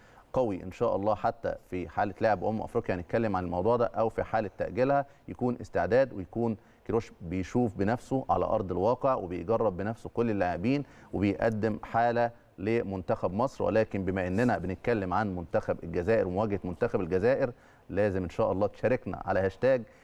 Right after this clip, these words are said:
الاهلي خط احمر. وسؤال حلقه النهارده، توقعاتك لنتيجه مباراه منتخب مصر والجزائر ايه؟ سيب النتيجه او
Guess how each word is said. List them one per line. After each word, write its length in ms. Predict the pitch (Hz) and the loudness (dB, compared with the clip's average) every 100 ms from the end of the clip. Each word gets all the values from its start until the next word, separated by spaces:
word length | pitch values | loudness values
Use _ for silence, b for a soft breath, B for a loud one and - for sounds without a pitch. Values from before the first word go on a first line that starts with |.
| b | b
الاهلي 260 | - 113 135 | 0 2 2
خط 220 | 117 - | 0 0
احمر. 280 | 147 147 123 | 0 0 -2
وسؤال 460 | 107 - 139 123 95 | -2 2 4 4 2
حلقه 300 | 117 123 104 | -2 -2 -4
النهارده، 560 | 95 95 127 131 139 139 b _ | -4 0 2 2 0 0 b _
توقعاتك 800 | 107 107 - 101 123 135 127 - | 2 2 2 2 4 2 -2 -6
لنتيجه 480 | 104 95 120 117 117 107 | -10 -6 -4 -2 -4 -2
مباراه 400 | 98 101 110 107 | 0 4 4 2
منتخب 480 | 95 90 - - 95 | -6 -2 -2 -2 -2
مصر 280 | 104 - 98 | -4 -4 -6
والجزائر 560 | 76 90 87 101 98 | -2 -2 2 2 2
ايه؟ 160 | 78 73 B B | -4 -10 B B
سيب 240 | - 117 104 | -4 0 2
النتيجه 540 | 95 90 123 131 - - b - | 0 0 2 4 2 0 b 0
او 200 | 120 104 | 0 0